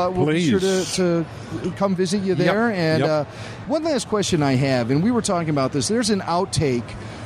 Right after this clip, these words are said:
Speaker 1: of the, the, the classic scene in A New Hope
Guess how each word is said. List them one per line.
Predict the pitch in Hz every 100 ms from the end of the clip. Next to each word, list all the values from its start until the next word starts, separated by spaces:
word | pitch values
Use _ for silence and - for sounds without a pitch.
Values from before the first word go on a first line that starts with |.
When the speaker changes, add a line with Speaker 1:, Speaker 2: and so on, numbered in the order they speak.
| -
Speaker 1:
of | 165 160 139 - - - - - - - - -
the, |
the, | 180 170 180
the | 160 170 233
classic | 214 233 - 226
scene | - 202 180 143 131 127
in | 156
A | 151
New | 175 175
Hope | 143 151